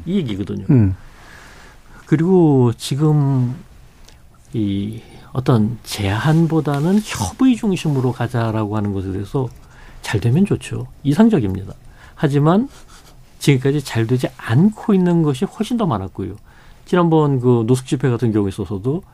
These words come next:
Speaker 1: 여러 차례 이제 거기에 대해 가지고 뭐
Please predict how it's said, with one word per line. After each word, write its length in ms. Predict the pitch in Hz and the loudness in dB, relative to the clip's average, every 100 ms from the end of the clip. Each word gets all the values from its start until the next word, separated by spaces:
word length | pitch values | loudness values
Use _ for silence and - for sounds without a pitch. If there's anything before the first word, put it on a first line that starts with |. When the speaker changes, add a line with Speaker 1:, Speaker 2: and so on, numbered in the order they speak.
| - - - - | -20 -20 -18 -12
Speaker 1:
여러 240 | 90 113 | -6 -4
차례 580 | 156 - 165 165 156 151 | -4 -4 -2 0 2 2
이제 160 | 131 135 | 2 0
거기에 260 | 127 117 110 | 0 0 2
대해 180 | 113 | 0
가지고 540 | 107 107 98 98 104 104 | 0 -2 -2 -4 -4 -4
뭐 420 | 101 101 101 | -2 -4 -6